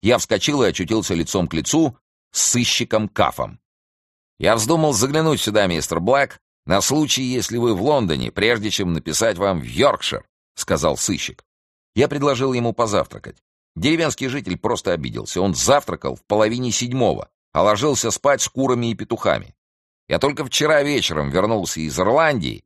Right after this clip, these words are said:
сказал сыщик, приступая к деловой цели своего посещения с обычным своим невозмутимым видом. И прежде чем лечь спать,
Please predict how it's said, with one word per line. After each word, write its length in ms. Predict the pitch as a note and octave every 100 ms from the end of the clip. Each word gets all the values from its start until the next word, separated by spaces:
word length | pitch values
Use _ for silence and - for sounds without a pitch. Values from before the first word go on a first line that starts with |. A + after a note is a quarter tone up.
| _
сказал 420 | - - C#2+ D2+ C#2
сыщик, 400 | - C#2+ - -
приступая 480 | C#2+ - D#2+ C#2
к 60 | A#1
деловой 340 | D2 D#2 D2
цели 260 | C2 E2 C2+
своего 360 | - D2+ C#2+ C2+
посещения 680 | E2+ - F2+ E2+ C2+ C2
с 100 | -
обычным 400 | G2 F#2 - B1+
своим 320 | - C#2+ C2+
невозмутимым 720 | C#2+ F2 E2 G2+ F2+ D2 C2+
видом. 340 | C#2+ D2 A1 - _ _ _ _ _ _ -
И 120 | A2
прежде 380 | E3 F3+ C3 C3
чем 220 | C3+ C3
лечь 260 | C#3 B2 -
спать, 440 | - E3 D3+ -